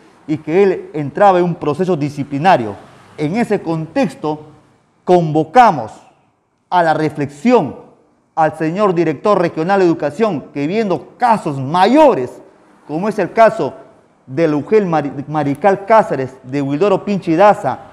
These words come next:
duramente cuestionado, denunciado, y no actúa con tal pre-, prontitud el señor director regional de educación. Estos casos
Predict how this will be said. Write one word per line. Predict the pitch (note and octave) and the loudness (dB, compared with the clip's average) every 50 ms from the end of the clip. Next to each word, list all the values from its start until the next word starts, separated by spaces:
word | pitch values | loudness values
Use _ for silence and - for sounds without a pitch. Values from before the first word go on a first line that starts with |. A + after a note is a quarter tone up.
| - - _ _ | -20 -20 _ _
duramente | - A#3+ B3+ A#3+ G#3 G3 G#3 A#3 G#3+ - F#3 | -2 2 4 4 4 4 2 -2 -2 -2 -4
cuestionado, | - - E3+ F3 D#3+ E3 - D#3 D3 D#3+ G3+ A3+ A#3 A3 G3+ F3 D#3 C#3 | -4 -2 -2 -2 -2 -2 -6 -8 -6 -2 0 2 2 2 2 2 0 0
denunciado, | C3 C3 D#3+ D#3+ D3+ D3+ D3+ D3+ D3 - B3+ C#4+ C#4+ C#4 C#4 C#4+ - - - - _ _ _ _ _ _ _ _ _ _ _ - | -2 -2 -2 -2 -2 -4 -6 -8 -4 -2 0 0 0 0 -2 -4 -6 -10 -16 -20 _ _ _ _ _ _ _ _ _ _ _ -8
y | C#3 D3 | -6 -6
no | D3+ F3 G3 G#3+ G3+ - - - - _ | -2 0 0 0 0 -2 -6 -16 -20 _
actúa | - D3+ D3 C#3+ C3+ C#3+ - - A3 G#3+ G#3 G3+ G3 G3 | 2 4 4 4 2 0 -8 -8 -2 2 4 4 2 2
con | - C#3+ C3+ C3+ C3 - | -2 -6 -6 -6 -4 0
tal | G3+ G3 G3 G3 G3 | 0 0 0 -2 -4
pre-, | - D#3+ D#3 D#3 | -6 -6 -6 -6
prontitud | D3 - - D#3 D#3 C#3+ C3+ - D3+ D3 C#3+ - C4 D4 D4 D4 - - - _ _ | -6 -6 -4 -4 -4 -4 -4 -8 -10 -10 -6 -4 -4 -4 -4 -6 -12 -20 -20 _ _
el | - C3+ B2+ | -6 -6 -6
señor | - C#3+ C3+ D#3+ F3 E3+ | -4 -6 -2 -2 -2 0
director | D3 D3 C3 B2+ - - E3 D#3+ D#3 | 0 -2 -2 -2 -2 0 0 0 0
regional | C#3+ C3+ C#3+ C3 C3 D3 D3 C#3 | 0 -4 -4 -6 -2 -2 0 0
de | B2+ | 0
educación. | A#2+ A2+ A#2 A2+ - - B2 G#2+ - - _ _ _ _ - | -2 -4 -6 -10 -10 -10 -12 -14 -14 -18 _ _ _ _ 4
Estos | C4 A#3+ B3+ - G#3+ G3+ - - | 4 4 6 2 0 -2 -2 -2
casos | - C4+ B3+ G3+ - - A#2 | 0 0 0 0 0 -6 -16